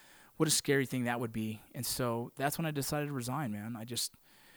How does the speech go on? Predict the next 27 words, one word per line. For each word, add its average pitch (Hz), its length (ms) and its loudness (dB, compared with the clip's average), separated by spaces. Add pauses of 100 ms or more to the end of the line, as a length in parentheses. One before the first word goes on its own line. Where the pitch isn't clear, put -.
(520)
my 127 100 4
heart 160 240 8
was 147 160 6
more 147 320 6
focused 151 380 2
towards, 139 320 4
uh, 123 280 2
Article 135 220 -2
fifteen 147 480 0
and, 123 160 0
and 123 120 -2
the 113 60 -4
family, 160 460 0 (260)
and, 117 200 -4
uh, 110 80 -6
I 117 80 -6
didn't 131 220 -2
wanna 123 120 -2
give 120 140 -4
my 117 100 -4
guys 117 260 -4
a, 107 280 -8
a - 40 -8
half-assed 113 480 -6
medic, 113 260 -6
man. 107 200 -6
So 113 300 -6